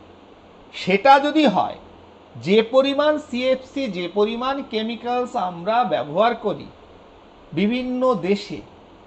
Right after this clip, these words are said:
মেরু অঞ্চলে তো লোক সজ্জন কই? আমরা তো দেখতে পাই না আর্কটিক এলাকায় বা আন্টার্কটিকায় কোথায় লোকজন। তাহলে এই সব জায়গায় কেন ওজোন layer ক্ষয় হচ্ছে?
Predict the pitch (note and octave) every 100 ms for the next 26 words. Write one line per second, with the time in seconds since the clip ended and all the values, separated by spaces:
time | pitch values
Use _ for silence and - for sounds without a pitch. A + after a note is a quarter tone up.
0 | - - - - - E3 B3 D4 D#4 D#4
1 | D#4+ D4+ D4+ D#4 D#4+ D#4+ D#4 E4 - E4
2 | A3+ D#4 D#4+ D#4 F4 F4 C4+ C4+ C#4+ D4+
3 | D4+ E4+ E4 D#4+ D#4 D4+ - A#3+ B3 -
4 | C#4+ C4+ C4+ C4+ C4 C4 C4 B3+ - -
5 | A#2 D#3 G#3+ C4 C4+ B3 C4 - C4 C4
6 | C4+ C4+ D4+ - A4 G#4+ E4+ B3 - C3
7 | - - - - - - - - - -
8 | - - B3+ C#4 D#4 E4 - A#3 B3+ C4+
9 | - D#4 D#4 D#4 D4+ C#4+ D4+ D4 C#4+ C4+
10 | C#4+ C#4+ - B3 A3+ B3+ B3+ A3+ A3 A3
11 | G#3+ - E3+ E3 D3 D3 - - - -